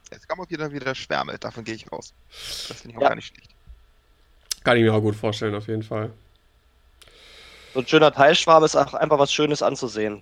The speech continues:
Speaker 2: Wenn der dann so über das Spielfeld schwingt, ah, toll.
Speaker 1: Und dich zu, komplett zerlegt.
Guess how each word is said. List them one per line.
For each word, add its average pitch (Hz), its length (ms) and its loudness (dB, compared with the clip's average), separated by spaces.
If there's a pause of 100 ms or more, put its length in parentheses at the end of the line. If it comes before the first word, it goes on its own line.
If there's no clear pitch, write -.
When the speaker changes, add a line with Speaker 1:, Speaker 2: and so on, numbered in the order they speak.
(140)
Speaker 2:
Wenn 110 100 -12
der 120 80 4
dann 123 140 6
so 123 80 -4
über 127 140 4
das 123 100 0
Spielfeld 175 420 2
schwingt, - 560 -2
ah, 104 220 4 (160)
toll. 107 180 -4 (640)
Speaker 1:
Und - 160 -16
dich 101 180 -10
zu, - 140 -20 (160)
komplett 104 380 -8
zerlegt. 127 680 -6